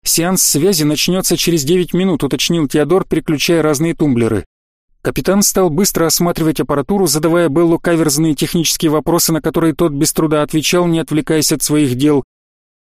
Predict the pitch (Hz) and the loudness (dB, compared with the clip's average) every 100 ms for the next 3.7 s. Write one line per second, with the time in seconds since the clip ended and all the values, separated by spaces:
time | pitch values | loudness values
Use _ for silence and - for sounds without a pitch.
0 | _ _ - 151 165 147 180 185 170 185 | _ _ -4 0 0 0 0 2 2 0
1 | 165 147 - 180 190 175 175 - - - | 0 0 0 2 2 2 -2 -4 -10 -4
2 | 156 151 156 - 170 175 - - 170 143 | -2 0 0 0 -2 -2 -4 -2 0 2
3 | 147 127 143 143 139 131 | 2 2 2 2 2 0